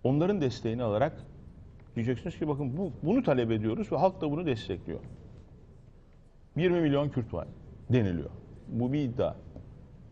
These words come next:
Ama iddia olmayan bir şey biliyoruz. B D P'nin oyu yüzde altı buçuğu geçmiyor. Yüzde doksan üç buçuk bunun karşısında.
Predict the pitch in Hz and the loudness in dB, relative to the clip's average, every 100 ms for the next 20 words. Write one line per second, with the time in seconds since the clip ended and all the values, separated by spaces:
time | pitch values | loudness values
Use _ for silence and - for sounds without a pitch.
0 | - 117 107 80 - - - - - - | -4 0 2 0 -4 -14 -16 -16 -18 -20
1 | - - - - 113 101 139 208 165 156 | -20 -20 -20 -2 2 6 6 6 4 2
2 | 156 - 131 104 87 69 - - - - | 0 0 0 2 0 -4 -10 -16 -18 -18
3 | - - - - - - - - - - | -18 -20 -20 -20 -20 -20 -20 -20 -20 -2
4 | 101 127 147 147 165 165 147 139 117 127 | 4 4 4 2 0 2 2 2 2 4
5 | 156 127 156 113 131 117 98 - 71 - | 4 2 0 -2 0 0 -2 -6 -12 -12
6 | - - - - - - - - - - | -16 -18 -18 -20 -20 -20 -20 -20 -20 -6
7 | - 147 160 190 175 - 214 240 - - | 2 4 6 6 4 2 0 -2 -6 -14
8 | - - - - 131 - 226 131 143 160 | -16 -18 -14 0 2 2 0 2 0 0
9 | - 107 - - 85 - | 0 -2 -2 -8 -8 -8